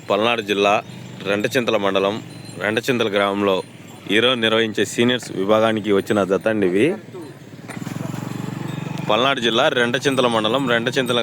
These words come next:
గ్రామంలో ఈరోజు నిర్వహించే సీనియర్స్ విభాగానికి వచ్చిన జత అండి ఇవి. ఎస్ఎస్ఆర్ బుల్స్ సుంకి సురేందర్ రెడ్డి గారు, ఉజ్జునార్ గ్రామం, ఉజ్జునార్ మండలం, సూర్యాపేట జిల్లా అండి. వారి జూనియర్ గాండివా వీర నరసింహారెడ్డి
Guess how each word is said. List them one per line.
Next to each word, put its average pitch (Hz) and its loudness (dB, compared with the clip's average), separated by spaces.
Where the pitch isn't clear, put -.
గ్రామంలో 107 4
ఈరోజు 113 4
నిర్వహించే 117 2
సీనియర్స్ 123 0
విభాగానికి 107 2
వచ్చిన 104 0
జత 98 0
అండి 101 2
ఇవి. 113 2
ఎస్ఎస్ఆర్ 135 0
బుల్స్ 143 2
సుంకి 127 0
సురేందర్ 120 2
రెడ్డి 104 -2
గారు, 104 2
ఉజ్జునార్ 120 2
గ్రామం, 104 2
ఉజ్జునార్ 120 2
మండలం, 104 2
సూర్యాపేట 110 2
జిల్లా 92 2
అండి. 95 2
వారి 104 0
జూనియర్ 127 2
గాండివా 117 2
వీర 110 4
నరసింహారెడ్డి 104 0